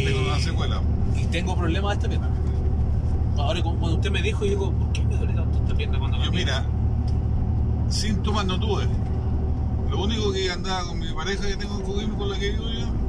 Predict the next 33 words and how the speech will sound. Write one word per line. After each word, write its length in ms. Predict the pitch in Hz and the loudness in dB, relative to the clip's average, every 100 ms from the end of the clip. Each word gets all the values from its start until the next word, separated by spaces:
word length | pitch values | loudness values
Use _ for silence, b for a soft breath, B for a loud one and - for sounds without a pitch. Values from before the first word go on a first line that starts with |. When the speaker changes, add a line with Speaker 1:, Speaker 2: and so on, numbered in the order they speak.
| - | -2
Speaker 2:
¿Ya? 160 | - - - - - - - - - - - - - - | -2 -2 -2 0 0 0 0 -2 -2 -2 -2 -2 -2 -2
Speaker 1:
andábamos 320 | - 170 170 165 | -2 0 0 0
en 20 | |
el 60 | - | 0
centro. 320 | 202 190 - - - - - - - - - - - - - - - - - - - - - - - - | 0 0 0 0 0 0 0 0 0 0 0 0 0 0 0 0 0 0 0 0 0 0 0 0 0 0
Andábamos 300 | - - - | 0 0 0
en 60 | |
el 60 | - | 2
centro, 320 | - - - | 0 0 0
en 440 | - - - - - | 2 2 0 0 2
un 60 | |
lugar 160 | - - | 0 2
que 240 | - - | 0 0
se 160 | - - | 0 2
llama, 760 | 180 - - 185 - - - - - - | 2 0 0 0 -2 -2 0 -2 -2 -2
no 80 | 1017 | -2
me 60 | |
acuerdo 240 | - - - | -2 -2 -2
en 60 | |
este 140 | - - | -2 -2
momento. 340 | - - - - - - - - - - - - | -2 0 0 0 0 0 0 -2 0 0 0 0
Lo 60 | 165 | 0
estaba 200 | 180 180 | 0 0
comprando 420 | 170 220 220 156 | -2 -2 -2 0
ya, 60 | 147 - - - | 0 0 0 0
yo 60 | 294 | 2
la, 220 | - - | 2 4
la 60 | - | 2
habíamos 220 | - - | 2 4
acompañado 380 | - - 1077 1077 | 4 2 2 0
en 40 | 1077 | 0
la 60 | |
mañana. 240 | 1077 - | 2 2